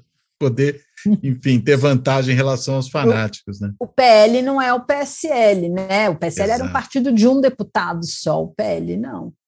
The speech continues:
Speaker 1: Exato, exato. E, e, aliás, só um comentário em cima disso que você falou, interessante o paradoxo, né,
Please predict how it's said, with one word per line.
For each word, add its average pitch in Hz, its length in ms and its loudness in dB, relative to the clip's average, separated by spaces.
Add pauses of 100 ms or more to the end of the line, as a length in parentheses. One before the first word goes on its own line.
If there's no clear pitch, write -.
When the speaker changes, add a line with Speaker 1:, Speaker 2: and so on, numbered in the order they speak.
(160)
Speaker 1:
Exato, 90 600 -8
exato. 90 520 -10
E, 156 260 -4
e, 160 40 2
aliás, 175 240 0
só 202 240 2
um 139 240 0
comentário 123 560 0
em 101 60 -2
cima 113 260 -2
disso 110 240 -4
que - 60 -16
você 117 100 -2
falou, 113 400 0
interessante 135 480 -2
o - 60 -20
paradoxo, 123 720 2
né, 117 220 -2